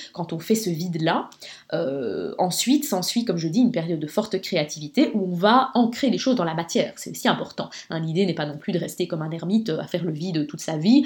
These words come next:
On veut que quelque chose ensuite ressorte, puisse se concrétiser dans la matière, euh, venir, euh, voilà, et apporter une, une pierre à l'édifice dans le monde, contribuer. C'est aussi ça le, le, le, le but, même s'il n'y a pas vraiment de but, mais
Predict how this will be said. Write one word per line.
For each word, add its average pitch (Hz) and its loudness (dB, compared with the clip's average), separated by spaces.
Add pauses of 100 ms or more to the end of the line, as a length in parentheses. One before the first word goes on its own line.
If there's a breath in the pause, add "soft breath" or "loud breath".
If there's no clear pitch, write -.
(220 loud breath)
On 165 -2
veut 196 6
que 220 0
quelque - -6
chose 214 2
ensuite 233 4
ressorte, 165 2 (220 loud breath)
puisse - -4
se 165 -4
concrétiser 190 -2
dans 160 -2
la 156 -4
matière, 233 2 (300 loud breath)
euh, 170 -4
venir, 175 0
euh, - -4
voilà, 160 0 (100)
et - -8 (300)
apporter 190 -2
une, 165 -2
une 165 -4
pierre 180 -2
à 165 -2
l'édifice 165 -2
dans 165 -2
le 151 -2
monde, 226 2
contribuer. 214 2 (160 loud breath)
C'est 160 -8
aussi 180 -6
ça 190 2
le, 151 0
le, 160 -4
le, 156 -10 (100)
le 160 -8
but, 196 4
même 151 -6
s'il - -8
n'y 156 -4
a - -10
pas 156 -2
vraiment 160 -4
de 175 0
but, 262 8
mais 170 -2